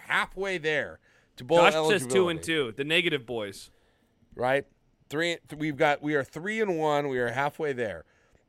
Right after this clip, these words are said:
Speaker 1: All right, we're losing
Speaker 2: Okay.
Speaker 1: to Michigan. Got it. Okay, fair.
Speaker 2: Yes. Three and two.
Speaker 1: Illinois and Champaign. Okay?
Speaker 2: Dude, that's a tough game. Brett Bielema. They've, they beat Nebraska three years in a row, Jack. That's a tough game.
Speaker 1: I gotta know if Danny's son's there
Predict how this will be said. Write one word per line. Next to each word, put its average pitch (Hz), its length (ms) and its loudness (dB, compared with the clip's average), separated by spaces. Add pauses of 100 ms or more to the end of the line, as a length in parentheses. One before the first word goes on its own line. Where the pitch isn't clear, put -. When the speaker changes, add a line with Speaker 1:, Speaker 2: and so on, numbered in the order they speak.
Speaker 1:
All 175 60 0
right, 143 160 6
we're 127 140 -6
losing 208 280 -4
Speaker 2:
Okay. 196 60 -6
Speaker 1:
to 185 60 -4
Michigan. 120 420 -6 (120)
Got 90 240 -10
it. - 120 -20 (140)
Okay, - 300 -6
fair. 120 340 -6
Speaker 2:
Yes. 98 460 -16 (580)
Three 202 180 0
and 226 80 2
two. 220 60 -2
Speaker 1:
Illinois 202 260 0
and 180 120 -4
Champaign. 135 480 -6 (1300)
Okay? 135 260 -2 (200)
Speaker 2:
Dude, 120 220 -12
that's 127 220 -10
a 170 40 -10
tough 214 300 -4
game. 226 480 -2 (500)
Brett 190 180 0
Bielema. 254 560 2 (220)
They've, 180 200 -6 (140)
they 214 100 2
beat 233 220 -4
Nebraska 233 440 6
three 254 280 -2
years 269 240 0
in 277 80 0
a 269 60 2
row, 269 240 6
Jack. 160 360 -2
That's 202 200 -6
a - 40 -20
tough - 280 -2
game. 311 380 -2
Speaker 1:
I 156 100 0
gotta 190 300 4
know 214 220 0
if 151 100 -4
Danny's 190 380 -2
son's 131 340 -4
there 101 300 -8